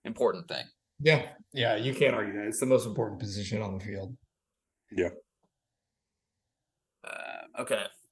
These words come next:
Speaker 1: Gotta skip a couple 'cause people were asking about, <laughs> this was, you know, when, when we asked for these questions, we were kind of a guarantee for the, uh, Cheez-It Bowl.
Speaker 2: <laughs> I, I do like the, if you could choose one big player to transfer to Tech, who would you choose? Uh, because
Speaker 3: Marvin Harrison Junior.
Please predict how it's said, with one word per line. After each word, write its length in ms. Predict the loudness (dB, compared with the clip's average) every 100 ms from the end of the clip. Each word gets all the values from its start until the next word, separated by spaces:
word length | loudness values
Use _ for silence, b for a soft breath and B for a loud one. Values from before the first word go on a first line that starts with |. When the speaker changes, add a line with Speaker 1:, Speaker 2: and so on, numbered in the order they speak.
| 6
Speaker 1:
Gotta 140 | 8
skip 280 | 8 4 -2 _
a 40 | 2
couple 220 | 2 2
'cause 240 | 0 0 0
people 220 | 0 4
were 100 | 4
asking 280 | 4 0 0
about, 300 | 0 -2 -2
<laughs> 180 | -4 2
this 160 | 2
was, 160 | 2 -2
you 80 | -2
know, 100 | -2
when, 160 | -2
when 140 | -4 0
we 100 | 4
asked 140 | 4
for 60 | 4
these 120 | 2
questions, 360 | 2 2 0 -4
we 80 | -6
were 100 | -2
kind 140 | -2
of 80 | -2
a 60 |
guarantee 540 | -6 -4 -4 -4 -4 -6
for 120 | -6
the, 200 | -6 -4
uh, 100 | -6 -4
Cheez-It 320 | -2 -2 -4
Bowl. 280 | -4 -4 -8 _ _
Speaker 2:
<laughs> 240 | _ -4 -4 -4 B B B 4
I, 120 | 4
I 160 | 8 10
do 180 | 12 12
like 340 | 12 12 8
the, 420 | 6 6 6 4
if 140 | 2 6
you 100 | 6
could 120 | 6
choose 300 | 2 0 0
one 180 | 2 4
big 220 | 6 6
player 260 | 6 4 4
to 80 | 2
transfer 380 | -2 -4 -2 -2
to 80 |
Tech, 380 | 0 2 2 0
who 100 | -2
would 140 | -2 0
you 120 | -2
choose? 560 | 0 0 2 -2 -6 -16 _ _ _ _ _ _ -4
Uh, 380 | 2 2 2 -2 -6 _ _ -2
because 440 | 0 2 2 6
Speaker 3:
Marvin 240 | 12 12 12
Harrison 320 | 10 10 10
Junior. 220 | 4 2